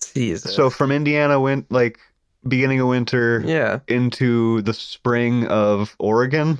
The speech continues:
Speaker 1: Like he's in The Last of Us.
Speaker 2: Yeah, he
Speaker 1: Yeah.
Speaker 2: really chose
Speaker 1: <laughs>
Speaker 2: the toughest part of the year to wander back. Not that he was given a choice, but, like,
Speaker 1: Yeah.
Speaker 2: he couldn't have had much more to go against. And, uh,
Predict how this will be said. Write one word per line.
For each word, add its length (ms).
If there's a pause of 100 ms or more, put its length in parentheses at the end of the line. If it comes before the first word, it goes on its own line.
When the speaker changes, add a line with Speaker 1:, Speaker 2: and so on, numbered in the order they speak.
(140)
Speaker 1:
Like 160
he's 180
in 120
The 100
Last 360
of 100
Us. 360 (100)
Speaker 2:
Yeah, 200
he 100
Speaker 1:
Yeah. 100
Speaker 2:
really 200
chose 340
Speaker 1:
<laughs> 60
Speaker 2:
the 60
toughest 340
part 180
of 60
the 80
year 160
to 80
wander 340
back. 420
Not 160
that 80
he 60
was 140
given 240
a 60
choice, 380
but, 140
like, 160
Speaker 1:
Yeah. 340 (600)
Speaker 2:
he 100
couldn't 280
have 80
had 220
much 200
more 160
to 80
go 200
against. 600
And, 300
uh, 340